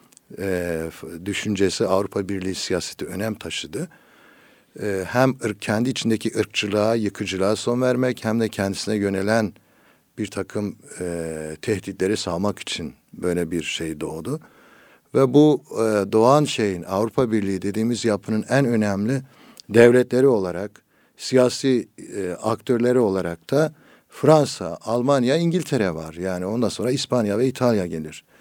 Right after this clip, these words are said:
Fakat bu üç önemli siyasi aktörden birisi buradan çekildi. Hiç beklenmeyen bir şey yani. Hakikaten bir iki, üç sene önce denseydi kimse buna inanmazdı. İngiltere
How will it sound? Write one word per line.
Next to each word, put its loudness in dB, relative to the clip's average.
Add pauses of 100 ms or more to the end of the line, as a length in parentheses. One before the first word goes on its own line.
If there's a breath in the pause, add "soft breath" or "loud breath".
(400 soft breath)
Fakat 4
bu 4
üç 0
önemli 2 (840)
siyasi 2
aktörden 2
birisi 2 (560)
buradan 6
çekildi. -2
Hiç -12
beklenmeyen 0
bir -14
şey -10
yani. -16
Hakikaten -10
bir -4
iki, -10
üç -8
sene -4
önce -2
denseydi -2
kimse -6
buna -4
inanmazdı. -4
İngiltere -6